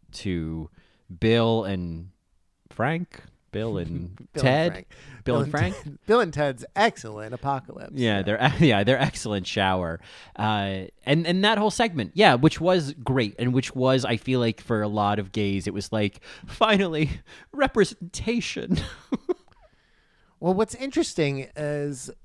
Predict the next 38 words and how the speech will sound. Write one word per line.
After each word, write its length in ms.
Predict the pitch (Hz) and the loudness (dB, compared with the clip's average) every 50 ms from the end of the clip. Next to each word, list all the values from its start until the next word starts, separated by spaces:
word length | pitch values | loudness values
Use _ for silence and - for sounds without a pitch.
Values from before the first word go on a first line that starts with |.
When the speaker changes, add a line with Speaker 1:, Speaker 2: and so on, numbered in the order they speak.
| _ _ | _ _
Speaker 2:
that, 320 | 156 127 143 147 143 131 - - - _ - - - - - - - - - - - | -6 -4 -2 0 0 -2 -4 -10 -18 _ -20 -20 -20 -20 -20 -20 -20 -20 -20 -20 -12
the, 180 | 147 123 185 - - 151 - | -4 -4 -4 -4 -4 -10 -6
you 160 | - 160 180 | 0 2 4
know, 80 | 165 139 | 4 6
people 220 | 143 160 147 156 | 4 4 6 6
are 40 | 143 | 6
like, 120 | 143 135 139 | 6 6 6
"Oh, 100 | 143 139 | 6 6
did 160 | 131 127 - | 4 2 0
you 100 | 135 143 - - - | -2 -2 -4 -4 -2
add 640 | 120 131 131 131 127 127 127 131 123 135 131 123 - | 0 0 0 2 0 0 0 0 0 -2 -4 -4 -4
these 240 | - 135 135 127 - | -2 -2 -2 -2 0
gay 180 | - 156 135 127 | 0 -2 -2 -2
characters 580 | - - 135 127 120 117 - - 120 113 107 - | -4 -4 -4 -4 -4 -6 -6 -8 -8 -8 -8 -8
in?" 480 | - 139 139 127 110 110 104 98 110 - - - - - - - - - | -8 -6 -6 -6 -6 -8 -12 -16 -18 -20 -20 -20 -20 -20 -20 -20 -4 -2
But 140 | 165 - - | -2 0 0
the 80 | 190 | -2
game 400 | 160 - 196 226 302 320 330 311 | 0 0 -2 -2 0 -2 -2 -2
had 300 | 220 170 208 247 262 240 190 | -4 -4 -6 -6 -6 -6 -4
these 320 | 135 135 127 117 - - | -4 -4 -4 -6 -8 -6
gay 180 | - 156 139 127 | -2 0 0 0
characters. 800 | - 196 214 220 135 117 - - - - - - 147 - - - - | 0 0 0 0 0 -2 -4 -8 -12 -12 -12 -12 -12 -14 -14 -10 -4
It 140 | - 151 147 | -4 -4 0
just 160 | - 175 139 | 2 2 2
Speaker 1:
Mm-hmm. 100 | 143 151 | 6 6
Speaker 2:
wasn't 320 | 165 160 151 135 143 135 127 | 6 6 6 4 2 0 2
a 180 | 123 123 120 - - | 0 -2 -4 -6 0
fleshed 280 | - 160 147 - - | 2 2 2 4 2
out 160 | 131 120 117 - | 0 0 0 -2
story, 320 | - - 180 175 - - | -4 -4 -4 -4 -4 -4
but 160 | - 143 - | -6 -2 2
they 100 | 190 208 | 2 2
were 200 | 233 214 156 156 | 4 4 2 2
partners. 720 | - - - 160 196 - - - - - - - 135 - - - - - - - - - | 2 2 0 -2 -2 -2 -6 -12 -14 -12 -12 -14 -14 -16 -18 -20 -20 -20 -20 -20 -12 -6
Uh, 260 | 113 117 117 117 113 98 | -4 -2 -2 -2 -2 -4
it's 180 | 117 - - - | -6 -10 -6 -2
not 220 | 151 156 170 160 | 0 2 4 4
a, 300 | 143 131 127 123 120 117 | 4 4 4 2 2 -2